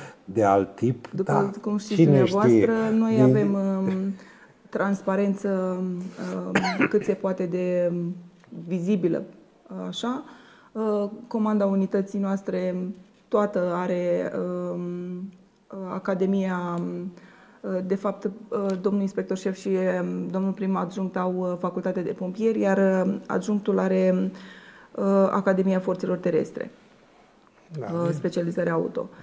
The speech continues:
Speaker 2: Uh, toți au, um, studii în, um,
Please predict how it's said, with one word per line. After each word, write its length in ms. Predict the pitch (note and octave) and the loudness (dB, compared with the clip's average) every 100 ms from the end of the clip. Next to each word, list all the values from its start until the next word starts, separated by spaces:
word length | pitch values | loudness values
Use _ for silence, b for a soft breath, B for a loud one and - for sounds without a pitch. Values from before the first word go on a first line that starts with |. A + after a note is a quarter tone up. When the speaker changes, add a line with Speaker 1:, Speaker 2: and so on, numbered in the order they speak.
| B B B B _ - | B B B B _ -4
Speaker 2:
Uh, 360 | B3 A#3+ A#3 A#3 | 4 6 6 6
toți 280 | B3 A#3+ G#3+ | 4 6 2
au, 200 | G3 F#3+ | 2 2
um, 640 | F#3+ F#3+ F#3 F3+ F3+ F3+ F3+ - - - | 2 2 2 2 0 -2 -4 -8 -18 -20
studii 460 | - G#3 F3+ F#3+ | -4 -2 2 2
în, 280 | F#3+ F#3 - | 2 0 0
um, 680 | F#3 F3+ F3 F3 - - F#3 | 2 2 2 2 0 -4 -4